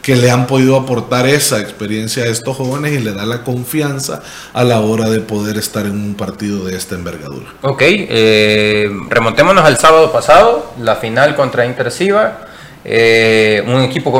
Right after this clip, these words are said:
Speaker 2: un Interciba que ha hecho bien las cosas también a
Speaker 1: Ujú.
Speaker 2: nivel organizativo y que también ha montado un equipo joven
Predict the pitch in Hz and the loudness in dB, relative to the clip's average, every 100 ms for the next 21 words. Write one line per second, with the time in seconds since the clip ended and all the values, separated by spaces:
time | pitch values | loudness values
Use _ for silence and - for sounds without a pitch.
0 | 131 139 135 123 151 143 139 139 135 135 | 0 -2 -2 -2 0 2 4 2 2 2
1 | 143 127 - 151 196 - 165 143 175 220 | 4 2 4 4 4 2 0 2 2 2
2 | 156 127 139 135 135 127 123 151 180 185 | 2 2 2 2 0 0 0 2 4 4
3 | - 123 120 123 135 131 131 135 131 127 | 2 0 -2 0 -2 -2 2 2 2 -2
4 | 131 123 143 143 143 | -4 0 2 2 0